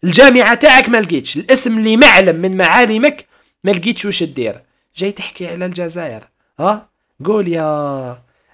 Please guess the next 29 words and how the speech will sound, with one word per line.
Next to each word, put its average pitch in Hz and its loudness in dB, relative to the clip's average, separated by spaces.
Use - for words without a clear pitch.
يا 120 0
خوتي، 185 0
كاين 160 -4
فيديو 135 -4
آخر 156 -4
نتكلموا 123 -6
فيه 170 -2
على 135 0
الحكاية 123 -2
المعالم 113 -4
و-، 101 -14
واحد 185 0
الفرق 175 -4
صغير 220 0
بسيط 208 -2
جدًا 139 -6
يبين 196 -4
كلش 180 -4
للجميع. 165 -2
اش 196 4
دي، 104 -16
يا 214 0
ودي 185 0
والله 151 -2
ما 170 0
راني 170 -2
طالقكم، 131 -8
من 165 -2
الأخر - -8